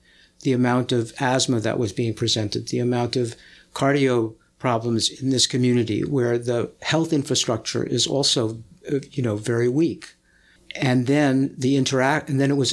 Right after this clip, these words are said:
it was clear that the, that there's an interaction between pollution, diesel exhaust in this community, the bus depots, uh, here.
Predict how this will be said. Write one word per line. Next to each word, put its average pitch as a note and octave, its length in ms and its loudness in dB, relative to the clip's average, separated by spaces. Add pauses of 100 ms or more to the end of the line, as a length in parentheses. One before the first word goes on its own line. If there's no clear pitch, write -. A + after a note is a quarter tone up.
(120)
it D3 60 0
was C3+ 180 0
clear D#3 360 2
that A#2+ 180 -2
the, B2+ 220 0 (100)
that A#2+ 200 -2
there's B2+ 200 0
an B2+ 100 2
interaction B2 680 0
between A#2+ 560 -2 (520)
pollution, B2 800 0 (1120)
diesel C3+ 300 2
exhaust B2+ 500 0
in C#3+ 80 0
this B2+ 140 0
community, A#2+ 760 0
the C3 220 -4 (1120)
bus C#3 220 0
depots, C3 840 0
uh, B2 460 -2 (560)
here. A#2+ 840 0